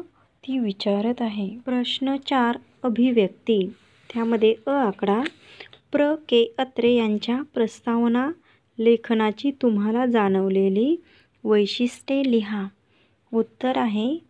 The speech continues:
प्र के अत्रे आपल्या उपरोधिक, विनोदी लेखनशैलीकरता विशेष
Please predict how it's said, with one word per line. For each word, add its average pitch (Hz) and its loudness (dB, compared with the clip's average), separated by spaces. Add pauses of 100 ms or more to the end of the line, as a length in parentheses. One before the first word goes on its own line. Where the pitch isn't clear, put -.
(120)
प्र 294 4
के 302 0
अत्रे 247 2
आपल्या 233 -2 (300)
उपरोधिक, 247 0 (560)
विनोदी 220 2 (320)
लेखनशैलीकरता 226 0 (480)
विशेष 233 -2